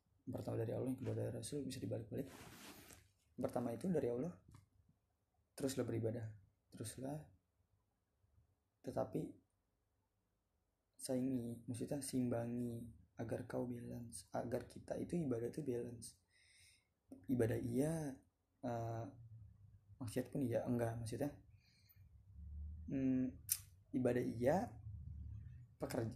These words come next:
kerja pun iya. Jadi nggak ada sejarahnya di da-, di zaman Nabi Adam, nggak, nggak ada sejarahnya duit itu turun dari langit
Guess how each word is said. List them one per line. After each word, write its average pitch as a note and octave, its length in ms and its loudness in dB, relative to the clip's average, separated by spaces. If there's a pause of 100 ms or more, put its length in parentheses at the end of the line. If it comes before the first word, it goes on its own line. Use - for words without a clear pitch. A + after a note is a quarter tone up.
kerja A#2+ 320 4
pun - 160 4
iya. C#3 240 4
Jadi A2+ 320 0 (160)
nggak A#2 160 4 (120)
ada C3 100 6 (140)
sejarahnya A#2+ 760 2
di B2+ 320 0
da-, A2+ 160 0
di B2 240 -2
zaman A#2 320 2
Nabi A#2 240 0
Adam, A#2 640 0 (320)
nggak, D#3 140 0 (380)
nggak B2+ 120 8
ada F#3 100 4
sejarahnya A#2+ 580 4 (520)
duit C#3 240 10
itu F3+ 240 2
turun E3 160 6
dari B2 160 4
langit C3+ 320 2